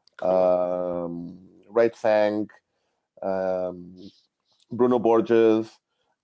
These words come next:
Speaker 2: uh, David Delabasi. Uh, so, I mean, those are the speakers that you can find on, like, uh, first class conferences, right?
Speaker 1: Yeah.
Speaker 2: Uh,
Speaker 1: And the last thing is, of course,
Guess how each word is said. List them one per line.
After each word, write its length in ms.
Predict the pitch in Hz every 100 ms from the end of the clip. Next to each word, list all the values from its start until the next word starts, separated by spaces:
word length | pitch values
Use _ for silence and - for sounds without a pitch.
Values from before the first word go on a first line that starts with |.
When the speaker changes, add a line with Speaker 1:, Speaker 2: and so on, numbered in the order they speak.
| -
Speaker 2:
uh, 380 | 98 98 95 92
David 280 | 87 113 110
Delabasi. 840 | 117 110 110 110 113 117 113 117 _ _ _ _ _
Uh, 680 | - 101 101 101 101 98 98
so, 400 | 98 - 107 107 - _ _ _ _ _ -
I 100 | -
mean, 480 | 104 110 110 107 113 _
those 160 | - 120
are 80 | 123
the 100 | 113
speakers 400 | - 127 123 113
that 100 | 110
you 80 | 107
can 180 | 107
find 360 | 104 110 110 104
on, 180 | 95 92
like, 300 | 95 95 -
uh, 440 | 104 92 90 95 98 _
first 240 | - 110 -
class 240 | 110 107 -
conferences, 520 | 110 110 101 - 85
right? 220 | 90 98 98 _ _ _
Speaker 1:
Yeah. 120 | 139 - _ _ _
Speaker 2:
Uh, 520 | 80 92 92 87 87 - _ _ -
Speaker 1:
And 140 | 156
the 120 | 156 156
last 300 | 185 220 -
thing 280 | 123 107
is, 180 | 120 123
of 160 | 131 -
course, 460 | 117 131 - -